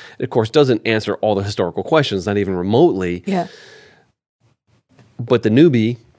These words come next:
Speaker 1: getting into this has got a lot of misinformation they have to wade through.
Speaker 2: Correct. And the, the problem is that you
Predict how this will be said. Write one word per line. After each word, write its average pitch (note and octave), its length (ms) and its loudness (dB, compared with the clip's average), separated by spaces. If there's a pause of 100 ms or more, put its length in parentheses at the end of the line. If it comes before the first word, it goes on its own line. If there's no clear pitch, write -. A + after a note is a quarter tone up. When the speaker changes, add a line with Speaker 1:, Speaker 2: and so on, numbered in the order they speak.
(300)
Speaker 1:
getting A2 240 4
into C#3+ 240 4
this G2+ 540 -4
has - 100 -16
got A2 120 0
a G2 40 0
lot G#2+ 140 -2
of A#2 60 0
misinformation A2+ 640 -2
they F2+ 40 -2
have F2 80 -6
to G2 80 -6
wade F2 240 -6
through. D#2+ 240 -10 (1700)
Speaker 2:
Correct. G3 520 0
And B3 360 2 (1120)
the, B3 640 2 (1160)
the A3+ 160 2
problem C4+ 680 0
is F#3 640 0
that G3+ 500 4
you A3+ 500 2